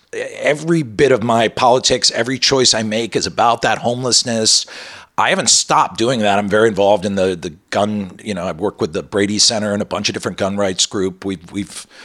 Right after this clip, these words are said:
unfortunately been sort of touched by gun violence in our family. So all of that is immensely important, and, and I haven't let up on it.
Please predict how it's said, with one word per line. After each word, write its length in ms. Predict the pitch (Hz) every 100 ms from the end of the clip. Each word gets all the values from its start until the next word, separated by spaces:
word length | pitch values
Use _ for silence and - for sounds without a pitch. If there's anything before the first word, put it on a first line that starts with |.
| - -
unfortunately 580 | 104 - 110 - 104
been 320 | 90 95 90 85
sort 380 | - - 113 101
of 100 | 92
touched 260 | - 104 -
by 140 | 101
gun 240 | 87 98 98
violence 540 | 92 95 98 90 -
in 40 |
our 120 | 95 92
family. 420 | 101 95 98 101
So 260 | - 113 - - - - _ -
all 200 | 175 175
of 80 |
that 140 | 127 113
is 140 | 98
immensely 760 | 107 110 117 139 131 123 127 110
important, 480 | 98 110 95 82
and, 80 | 92
and 140 | 87 104
I 40 |
haven't 400 | - 139 113 87
let 140 | 110
up 220 | 92 98 90
on 120 | 85
it. 140 | 73